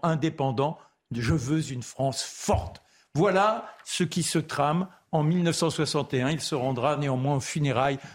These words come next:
de Kennedy deux ans plus tard après son assassinat.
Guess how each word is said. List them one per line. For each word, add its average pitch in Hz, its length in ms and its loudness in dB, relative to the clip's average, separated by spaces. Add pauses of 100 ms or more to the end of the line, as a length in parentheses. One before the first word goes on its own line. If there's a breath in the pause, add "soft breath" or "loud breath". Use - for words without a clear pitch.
(100 loud breath)
de 156 240 0
Kennedy 147 400 -2
deux 139 260 0
ans 127 100 0
plus 110 160 -8
tard 123 240 -2
après 123 240 -4
son 113 220 -4
assassinat. 101 540 -8